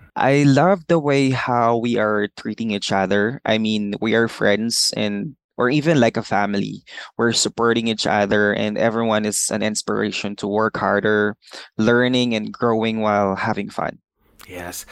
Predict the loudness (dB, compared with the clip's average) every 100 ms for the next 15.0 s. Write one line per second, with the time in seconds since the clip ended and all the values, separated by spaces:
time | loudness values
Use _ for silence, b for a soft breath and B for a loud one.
0 | B B -2 2 2 0 0 0 2 2
1 | 2 0 0 0 0 -2 -2 0 0 0
2 | -2 0 0 0 0 0 -2 -2 -2 -2
3 | -2 -2 -2 0 0 0 0 -4 -2 -2
4 | -4 -8 B B -6 -4 -4 -6 -10 -12
5 | -14 _ -10 -6 -4 -4 -2 0 -2 -4
6 | -12 -10 -4 -2 0 0 -2 -4 -8 -6
7 | -10 -12 -14 -14 -16 -20 B B B 0
8 | 4 4 4 -2 B B 2 4 4 4
9 | 4 2 2 2 2 -2 -8 B B B
10 | 2 4 4 2 2 4 4 4 2 2
11 | 2 0 -4 -4 -2 0 0 0 -6 -16
12 | _ _ _ -4 -2 0 0 0 0 0
13 | 0 -2 -2 -6 -8 -10 -4 -2 0 -2
14 | -2 -2 -2 -4 -8 -14 -16 -14 -14 -14